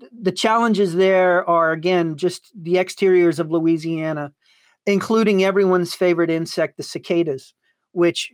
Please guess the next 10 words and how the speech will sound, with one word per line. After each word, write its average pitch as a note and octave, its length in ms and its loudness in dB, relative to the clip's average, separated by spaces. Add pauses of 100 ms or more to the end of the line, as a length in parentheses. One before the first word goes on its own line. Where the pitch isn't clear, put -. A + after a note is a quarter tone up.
(120)
my F#3+ 400 0
preferred A3 680 0
time F3 600 0 (640)
to - 80 -2
shoot G#3 460 0
is F3+ 160 2
between, F3+ 560 0
say, F#3 240 0
November F#3 600 2
and E3+ 600 -2